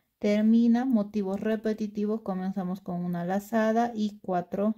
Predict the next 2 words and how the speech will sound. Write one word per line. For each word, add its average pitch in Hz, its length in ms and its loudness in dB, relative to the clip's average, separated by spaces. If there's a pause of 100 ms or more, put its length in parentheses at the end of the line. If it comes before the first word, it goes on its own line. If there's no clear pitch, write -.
(120)
derechos. - 800 -6 (1040)
Uno, 202 640 -2